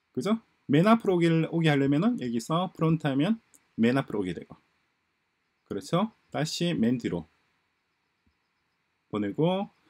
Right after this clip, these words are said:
한 칸 앞으로, 또 한 칸 앞으로, 한 칸 앞으로, 한 칸 앞으로, 어, 백워드네요. 프론트 포워드입니다. 포워드. 그 포워드는 앞으로예요. 한 칸 앞으로 하면은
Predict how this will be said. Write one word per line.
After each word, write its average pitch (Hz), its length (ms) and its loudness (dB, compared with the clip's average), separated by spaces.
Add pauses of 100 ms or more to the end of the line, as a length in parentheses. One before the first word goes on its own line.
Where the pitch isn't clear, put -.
(140)
한 190 180 -6
칸 160 180 -2
앞으로, 165 540 0 (720)
또 156 80 -14
한 165 140 0
칸 160 140 0
앞으로, 170 540 0 (100)
한 160 160 -2
칸 160 160 -2
앞으로, 160 360 0
한 165 160 -4
칸 160 120 -2
앞으로, - 300 -6
어, 127 240 -2
백워드네요. 160 560 -2 (960)
프론트 160 260 2 (120)
포워드입니다. 170 760 2 (220)
포워드. 135 460 0 (800)
그 151 160 0
포워드는 175 400 0
앞으로예요. 123 720 0 (360)
한 202 220 -6
칸 151 200 0
앞으로 82 440 -4 (420)
하면은 143 440 -2